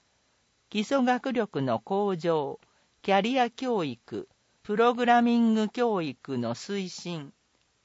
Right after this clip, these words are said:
就学援助の拡充。放課後や土日などの学習支援の強化。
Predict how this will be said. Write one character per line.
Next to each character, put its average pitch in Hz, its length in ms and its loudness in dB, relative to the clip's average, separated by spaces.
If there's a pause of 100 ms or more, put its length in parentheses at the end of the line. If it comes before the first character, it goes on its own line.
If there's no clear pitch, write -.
(500)
就 254 400 0
学 233 320 2
援 214 260 2
助 143 140 -2
の 123 140 -2
拡 175 380 -4
充。 165 420 -2 (960)
放 254 260 2
課 226 220 4
後 208 180 4
や 185 220 4 (360)
土 196 180 2
日 240 360 2
な 226 160 6
ど 175 140 2
の 127 280 0
学 175 380 -2
習 233 320 -2
支 233 280 -4
援 143 320 0
の 117 120 -2
強 185 440 -2
化。 - 160 -8